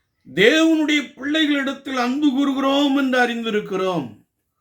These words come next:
கர்த்தருடைய வார்த்தை சொல்லுகிறது, அப்போஸ்தலனாகிய யோவான் சொல்லுகின்ற பொழுது, "நான் ஆராதிக்கின்ற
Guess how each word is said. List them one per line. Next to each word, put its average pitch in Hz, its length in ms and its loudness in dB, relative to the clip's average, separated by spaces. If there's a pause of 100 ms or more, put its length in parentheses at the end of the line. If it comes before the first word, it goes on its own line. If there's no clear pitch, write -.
கர்த்தருடைய 196 380 -4
வார்த்தை 180 400 0
சொல்லுகிறது, 170 800 -2
அப்போஸ்தலனாகிய 175 720 -4
யோவான் 175 400 -2
சொல்லுகின்ற 160 400 -4
பொழுது, 139 540 -4 (720)
"நான் 190 380 0
ஆராதிக்கின்ற 254 960 -2